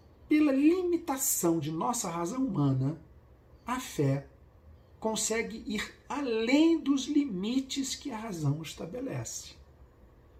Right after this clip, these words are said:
pois ela busca, de fato, a verdade última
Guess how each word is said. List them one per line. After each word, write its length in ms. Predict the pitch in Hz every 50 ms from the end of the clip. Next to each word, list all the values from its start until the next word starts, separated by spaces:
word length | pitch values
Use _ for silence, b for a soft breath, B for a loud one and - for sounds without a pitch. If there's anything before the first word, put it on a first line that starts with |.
| - - - - - - - -
pois 180 | 147 - 127
ela 180 | 139 143 160 147
busca, 600 | 120 127 214 285 339 330 - - - - 120 117
de 100 | 117 120
fato, 580 | - - - 113 - 339 - - - 123 117 - - - - - - - - - - - - - -
a 80 | 120 123
verdade 560 | 147 143 123 120 143 151 165 - 135 123 185
última 520 | 269 302 320 - - - 110 107 113 123